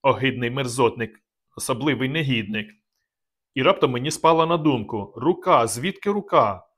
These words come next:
Ага, у маленького чоловіка, коли він дивився на мене скрізь шибку, була рука, як у Бермана,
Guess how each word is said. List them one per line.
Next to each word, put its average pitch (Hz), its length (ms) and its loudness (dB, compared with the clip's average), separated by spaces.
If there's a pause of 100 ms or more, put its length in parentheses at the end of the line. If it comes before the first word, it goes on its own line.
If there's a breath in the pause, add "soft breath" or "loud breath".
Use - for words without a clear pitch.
(260)
Ага, 127 580 -2 (400)
у 117 80 -6
маленького 139 500 0
чоловіка, 139 540 -2
коли 131 220 0
він 131 160 -4
дивився 127 440 -2
на 120 120 -4
мене 123 240 -6
скрізь 127 300 -4
шибку, 113 460 -6
була 143 320 0
рука, 160 300 0
як 175 200 -2
у 180 60 -6
Бермана, 113 600 0